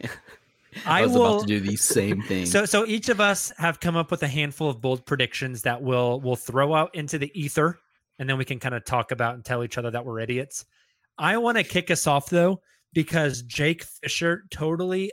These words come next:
Speaker 1: unceremoniously stole my thunder.
Speaker 2: Oh,
Speaker 1: One of
Speaker 2: no
Speaker 1: my
Speaker 2: pun
Speaker 1: bold
Speaker 2: intended.
Speaker 1: predictions was that the Spurs trade DeJounte Murray on draft night.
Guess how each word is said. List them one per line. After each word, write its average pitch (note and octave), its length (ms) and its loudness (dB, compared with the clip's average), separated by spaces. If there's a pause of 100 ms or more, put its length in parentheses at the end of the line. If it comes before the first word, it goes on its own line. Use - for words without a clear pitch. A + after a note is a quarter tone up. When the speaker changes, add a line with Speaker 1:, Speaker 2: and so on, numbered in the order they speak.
Speaker 1:
unceremoniously D#3+ 1300 -2
stole C#3+ 560 2
my E3+ 220 0
thunder. B2+ 460 0 (380)
Speaker 2:
Oh, G#2 880 2 (100)
Speaker 1:
One C3+ 280 0
of F#3+ 80 4
Speaker 2:
no - 80 4
Speaker 1:
my E3 120 4
Speaker 2:
pun A2 180 4
Speaker 1:
bold C#3+ 100 4
Speaker 2:
intended. C#3 240 6
Speaker 1:
predictions C#3 880 0 (840)
was C#3 260 2
that C3+ 280 0
the C3+ 80 -4
Spurs C#3+ 420 2
trade C3+ 320 -2
DeJounte A#2+ 500 -4
Murray A2+ 280 -6
on G#2 80 -14
draft G2+ 280 -18
night. A2+ 120 -20